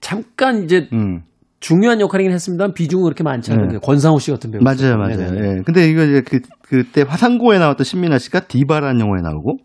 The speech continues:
Speaker 1: 네.
Speaker 2: 그다음에 그 화산고라는 영화에 또 나왔던 장혁 씨가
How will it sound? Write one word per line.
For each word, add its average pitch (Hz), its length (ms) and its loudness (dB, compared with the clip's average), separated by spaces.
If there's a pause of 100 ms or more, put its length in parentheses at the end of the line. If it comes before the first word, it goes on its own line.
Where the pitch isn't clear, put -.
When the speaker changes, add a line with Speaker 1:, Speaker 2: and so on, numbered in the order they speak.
(140)
Speaker 1:
네. 92 460 -4
Speaker 2:
그다음에 160 280 2
그 143 120 -2
화산고라는 202 680 2
영화에 127 180 2
또 139 100 -2
나왔던 101 280 -2
장혁 113 320 -2
씨가 170 360 -4